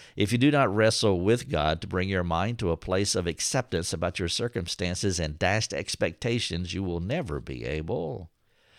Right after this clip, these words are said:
to experience healing regarding those who disappointed you. I am not saying that you will reconcile with anyone who broke your dream,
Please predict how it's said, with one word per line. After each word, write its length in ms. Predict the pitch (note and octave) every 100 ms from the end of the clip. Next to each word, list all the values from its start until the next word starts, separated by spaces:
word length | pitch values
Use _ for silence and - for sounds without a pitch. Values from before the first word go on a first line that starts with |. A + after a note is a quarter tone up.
| - -
to 120 | B2
experience 680 | A2+ F#2 - G2+ G2 F#2 -
healing 460 | - C3+ F#2 E2 D2
regarding 600 | D#2+ E2+ E2+ F2 F#2 E2
those 340 | D#2 D#2+ E2+
who 100 | F2
disappointed 800 | D2+ D2+ D2+ - - B1+ - -
you. 280 | - - - - - -
I 140 | A#2+
am 140 | C#3
not 200 | D3+ C#3+
saying 380 | - D#3+ E3 D3
that 140 | C3+ B2+
you 140 | C3+
will 160 | C#3+ C3
reconcile 800 | D3 - A2+ - A2 G2+ G#2+
with 180 | A2+ F#2+ -
anyone 500 | G#2 G#2+ G2+ G2+ A#2
who 140 | F#2
broke 360 | D#2 F#2+ G#2 G2
your 180 | G#2
dream, 600 | F2+ F2+ A#2 G2+ E2+ F#2